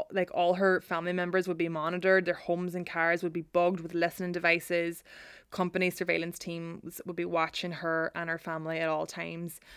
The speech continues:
Um, and these precautions would cost a total of, like, thirty thousand dollars, all of which was coming out of Cameron's company account that he had earned by capturing runaways years ago. He was making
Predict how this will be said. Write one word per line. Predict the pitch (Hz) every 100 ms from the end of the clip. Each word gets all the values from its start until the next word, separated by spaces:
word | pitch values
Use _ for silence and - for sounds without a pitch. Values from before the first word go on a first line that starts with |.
| - - -
Um, | 180 175 170 165 -
and | 175
these | 180 175
precautions | 175 165 160 - 175 170
would | 160 -
cost | - 165 160 -
a | -
total | - 165 165
of, | 170 165
like, | 165 -
thirty | - 170 170
thousand | 180 170 165 175
dollars, | 165 170 185 208 - - - - - _
all | 175 170 180
of | 170
which | 175 -
was | 180
coming | - 170 170
out | - 165
of | 170 165
Cameron's | - 175 165 165 170 -
company | 175 165 175
account | 170 - 175 180 208 - -
that | 180
he | 170 180
had | 180 -
earned | 170 170 170
by | 170 170
capturing | - 175 - - 170
runaways | 165 160 170 180 180 - -
years | 170 175 175 202
ago. | 214 226 254 - - _ _ _ - _
He | 190
was | 190
making | 190 180 190